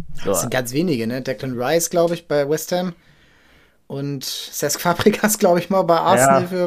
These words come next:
Speaker 1: ein paar Jahre.
Speaker 2: Fabregas, habe ich jetzt auch gehört, bei der Übertragung war der jüngste
Speaker 1: Ja.
Speaker 2: Kapitän der Premier League-Geschichte scheinbar. Aber,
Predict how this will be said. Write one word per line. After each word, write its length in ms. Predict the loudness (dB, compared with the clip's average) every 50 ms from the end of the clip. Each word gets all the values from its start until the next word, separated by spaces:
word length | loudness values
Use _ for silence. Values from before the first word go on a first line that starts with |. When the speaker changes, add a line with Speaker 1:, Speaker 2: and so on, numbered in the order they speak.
| -4
Speaker 1:
ein 80 | -6 -4
paar 220 | 0 2 2 4
Jahre. 180 | 4 2 2 4
Speaker 2:
Fabregas, 560 | 2 2 4 4 2 4 4 4 2 4 4
habe 180 | 4 4 4 2
ich 80 | 2 2
jetzt 180 | 0 2 4
auch 160 | 2 2 4 2
gehört, 460 | 2 2 4 2 0 0 -6 -12 -6 -2
bei 80 | 0
der 100 | 0 0
Übertragung 720 | 2 2 0 -2 0 2 4 4 4 4 2 0 0 2 4
war 140 | 4 4
der 100 | 4 4
jüngste 340 | 2 2 2 0 -2 0 0
Speaker 1:
Ja. 120 | 0 0 2
Speaker 2:
Kapitän 560 | 0 -2 0 0 -4 -2 0 0 0 2 2
der 80 | 0
Premier 320 | 0 0 -2 0 0 0 0
League-Geschichte 760 | 0 -2 -4 -6 -8 -6 -6 -4 -4 -4 -6 -8 -6 -6 -6
scheinbar. 500 | -4 -2 -2 -2 -2 -2 -4 -4 -6 -8 _ _ _ _ _ _ _ _ _ _ _ _ _ _ _ _ _ _ _ _ _ _
Aber, 500 | -2 2 4 6 6 6 4 2 -2 -8